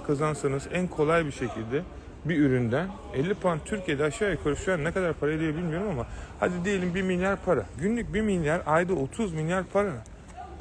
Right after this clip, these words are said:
Mantıklı olun. Eğer otuz milyar kazanabildiğiniz bir işiniz varsa tamam yapın ama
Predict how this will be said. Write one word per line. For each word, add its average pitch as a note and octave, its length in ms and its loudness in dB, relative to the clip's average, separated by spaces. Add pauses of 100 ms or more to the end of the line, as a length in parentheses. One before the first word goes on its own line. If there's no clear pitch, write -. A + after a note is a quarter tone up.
(540)
Mantıklı F#3 520 0
olun. G3+ 160 0
Eğer D#3 120 2
otuz E3 300 -2
milyar G#3 320 0
kazanabildiğiniz F#3+ 720 0
bir G3+ 100 -4
işiniz G#3 340 -2
varsa C4 260 -2
tamam A3+ 360 -2
yapın F#3 300 0
ama A3+ 280 0